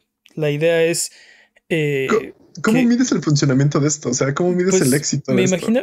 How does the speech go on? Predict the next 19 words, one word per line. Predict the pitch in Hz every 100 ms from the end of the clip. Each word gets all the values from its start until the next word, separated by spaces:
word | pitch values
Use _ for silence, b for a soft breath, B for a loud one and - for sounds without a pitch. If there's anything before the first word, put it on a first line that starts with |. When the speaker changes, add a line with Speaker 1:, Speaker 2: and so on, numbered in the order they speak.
| 185
Speaker 1:
la | 185
idea | 185 202 247
es | 254 240
que | 240
los | 214 180
niños | 185 202
no | 196
se | 190 202
hagan | 190
adictos | 156 151 156 175
a |
los | 156 143
videojuegos. | 131 131 147 190 277 - b b b b b _
Me | 160 147
imagino | 143 147 180 190
que | 165
podrán | 151 147 156
medir | 170 160 156 156
si | - 170 151 139 147